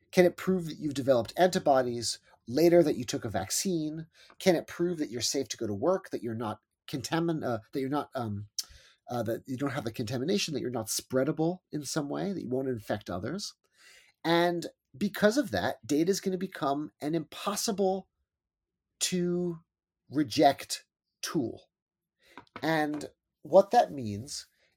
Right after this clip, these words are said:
is that we're gonna start to see the same kinds of ways in which it became discriminatory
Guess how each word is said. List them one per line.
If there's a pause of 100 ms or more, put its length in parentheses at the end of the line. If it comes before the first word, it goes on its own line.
is
that (160)
we're
gonna
start
to
see
the
same
kinds
of
ways
in
which
it
became
discriminatory